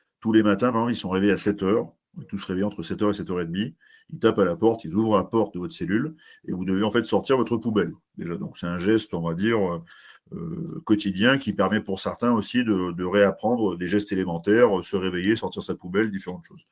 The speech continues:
Bref. Après, on vous sert, euh, deux repas par jour à des heures, euh, à des heures qui vous font envier parfois de ne pas être en ehpad.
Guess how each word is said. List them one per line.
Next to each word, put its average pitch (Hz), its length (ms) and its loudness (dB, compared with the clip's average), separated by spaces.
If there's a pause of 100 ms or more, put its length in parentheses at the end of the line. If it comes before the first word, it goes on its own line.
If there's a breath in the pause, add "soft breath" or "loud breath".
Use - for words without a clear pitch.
(300 soft breath)
Bref. - 340 -6 (540 loud breath)
Après, 127 440 6
on 113 120 8
vous 104 140 2
sert, 107 440 6
euh, 90 40 0
deux 95 140 4
repas 110 240 6
par 90 220 2
jour 127 460 4 (380)
à 87 120 -6
des 101 280 2
heures, 123 380 6
euh, 85 280 -2 (380 loud breath)
à 95 100 -4
des 104 240 2
heures 127 140 6
qui 107 120 -4
vous 104 140 0
font 110 260 -4
envier 131 340 6
parfois 123 360 4
de 101 80 -4
ne 92 40 -8
pas 101 140 4
être 113 160 2
en 98 60 0
ehpad. 110 460 4